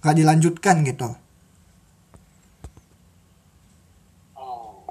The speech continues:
Speaker 2: Ya, gue ikut di kata Mas Arya ya. Soalnya kan, eh, tadi yang soal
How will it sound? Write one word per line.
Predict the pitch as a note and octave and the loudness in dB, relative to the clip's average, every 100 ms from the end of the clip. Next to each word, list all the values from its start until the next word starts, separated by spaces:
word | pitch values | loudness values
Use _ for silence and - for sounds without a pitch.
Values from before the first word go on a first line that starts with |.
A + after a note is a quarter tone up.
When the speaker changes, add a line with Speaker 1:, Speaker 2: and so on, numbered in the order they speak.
| - _ _ _ _ _ | -20 _ _ _ _ _
Speaker 2:
Ya, | B2+ B2 A#2+ B2 | -8 -6 -4 -6
gue | C3+ E3 | -10 -12
ikut | D#3+ - C#3+ C3 | -16 -16 -18 -18
di | B2+ | -14
kata | - A#2+ A2+ A2 A2+ A2 | -8 -8 -6 -4 -4 -6
Mas | G#2+ G#2+ - - | -8 -12 -6 -8
Arya | C3 A#2 | -8 -16
ya. | G#2+ G#2+ G#2+ | -16 -16 -16
Soalnya | A2 A#2 B2 B2 | -18 -16 -16 -18
kan, | A#2 _ _ _ _ _ _ B2 | -20 _ _ _ _ _ _ -14
eh, | A2+ A2 A2 G#2+ G#2 | -12 -10 -10 -10 -12
tadi | A#2+ C3 | -18 -12
yang | C#3 C3+ | -10 -10
soal | - B2 A#2 A#2+ A#2 A2+ A2+ A2+ | -8 -4 2 4 4 2 0 -4